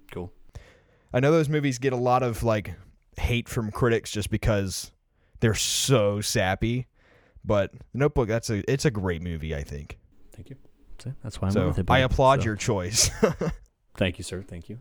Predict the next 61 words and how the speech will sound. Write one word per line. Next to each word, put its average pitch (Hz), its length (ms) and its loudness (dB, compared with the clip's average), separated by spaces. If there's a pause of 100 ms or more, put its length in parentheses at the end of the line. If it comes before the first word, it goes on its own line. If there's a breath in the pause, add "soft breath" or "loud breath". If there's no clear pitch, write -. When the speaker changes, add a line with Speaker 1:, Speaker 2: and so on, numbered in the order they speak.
(120)
Speaker 1:
So, 92 260 -16 (560 loud breath)
I, 117 260 2
uh, 107 300 0
I 117 80 -4
stick - 180 0
by 113 160 2
it. - 160 -10
So, 98 340 -6
I 117 120 0
own 151 140 0
it 160 60 -2
on, 143 260 -4
on 113 140 -6
Blu-ray, 127 260 -6
for - 140 -16
Christ's - 260 -18
sakes. - 200 -20
It's - 140 -18
one 98 80 -6
of 92 60 -8
the 92 60 -10
few 95 220 -10
that - 100 -14
I - 80 -14
still - 180 -18
have. - 220 -20 (180)
So, - 280 -14 (920 loud breath)
Nicholas 131 320 8
Sparks. - 720 6
Speaker 2:
And 113 80 2
I 110 60 4
gotta 123 180 4
give 131 160 2
a 139 60 0
shout 117 240 2
out 110 220 2
to 135 80 0
my 117 160 4
friend 113 400 2
Will, 107 360 2
who's 110 240 0
a 107 60 2
massive 101 640 0
fan 95 320 -2
of 95 100 -4
The 98 80 -4
Notebook. 98 540 -2 (640 soft breath)
And 101 260 0
there 110 100 0
was 107 140 -2
one 110 240 -2
weekend 104 400 -4
where 98 120 -4
he 104 300 -4
was 101 240 -6
like, 104 220 -4
"Have 135 140 0
you 180 60 2
seen 254 180 0
The 165 60 4
Notebook?" 135 500 0